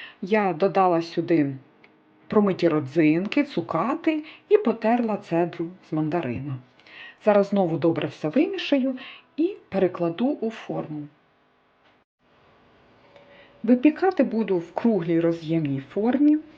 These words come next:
Я її вистелила пергаментом і виклала туди сирну масу.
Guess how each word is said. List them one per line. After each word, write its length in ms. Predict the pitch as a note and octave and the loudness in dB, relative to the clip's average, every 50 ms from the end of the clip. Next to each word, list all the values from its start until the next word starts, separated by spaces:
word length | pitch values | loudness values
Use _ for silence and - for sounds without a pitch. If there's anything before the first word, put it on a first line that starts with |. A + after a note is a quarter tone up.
| - - - - - - - - _ - | -20 -20 -18 -18 -18 -18 -20 -16 _ 0
Я 100 | A#3+ A#3 | 2 2
її 340 | G#3+ G3+ G3 F#3+ F#3 F#3+ | 2 0 -2 -2 -2 0
вистелила 580 | E3 F3 F#3+ F3 - - - F3 D#3+ D#3+ D#3 C#3+ | 0 0 -2 -2 0 2 2 2 4 2 0 0
пергаментом 840 | - - E3 E3 D#3+ E3+ G3 A3 B3+ D4+ D#4 D#4 D4+ - D4+ D4+ D4+ - - - - - - - - - - _ _ - | 0 -2 -4 -4 -2 -2 -2 0 2 2 2 2 2 2 2 2 0 -2 -6 -14 -20 -20 -20 -20 -20 -20 -20 _ _ 0
і 100 | G#4 G#4 | 0 2
виклала 460 | A#3+ C#4 C4 C#4 C#4+ B3 G3+ F#3 D#3+ | 2 0 2 2 2 2 2 0 -2
туди 280 | - - D3 D3+ G3+ | -2 -4 -2 -2 -2
сирну 420 | G#3 - - F#3+ F#3 E3 D#3+ F3 E3+ | -4 -2 -2 -2 -2 0 -2 -4 -4
масу. 440 | D#3+ D#3 C3+ D3+ D3+ - - - | -4 -4 -6 -8 -10 -14 -18 -20